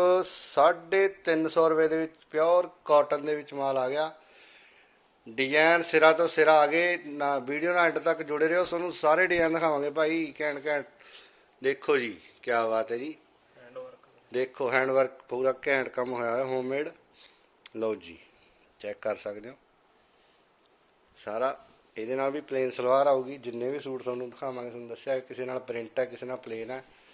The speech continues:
Speaker 1: ਦੇਖੋ ਜੀ, ਕਿਆ ਬਾਤ ਹੈ ਜੀ। ਗਲੇ 'ਤੇ ਸਾਰਾ ਹੈਂਡ ਵਰਕ ਕੀਤਾ ਹੋਇਆ, ਪ੍ਰਿੰਟ ਕੀਤਾ ਹੋਇਆ।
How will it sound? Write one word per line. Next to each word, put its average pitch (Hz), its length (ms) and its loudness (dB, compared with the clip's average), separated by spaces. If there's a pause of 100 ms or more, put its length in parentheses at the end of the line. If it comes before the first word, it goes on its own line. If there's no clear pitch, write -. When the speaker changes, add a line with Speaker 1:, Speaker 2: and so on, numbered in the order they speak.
(520)
Speaker 1:
ਦੇਖੋ 98 300 -14
ਜੀ, 80 120 -20 (1500)
ਕਿਆ 104 200 -4
ਬਾਤ 87 280 -12
ਹੈ 80 40 -12
ਜੀ। 76 100 -16 (920)
ਗਲੇ 107 200 -4
'ਤੇ 110 120 -8
ਸਾਰਾ 117 320 -4
ਹੈਂਡ 117 220 -2
ਵਰਕ 117 300 -4
ਕੀਤਾ 117 240 -8
ਹੋਇਆ, 120 120 -2
ਪ੍ਰਿੰਟ 117 360 -10
ਕੀਤਾ 113 360 -12
ਹੋਇਆ। 123 240 -6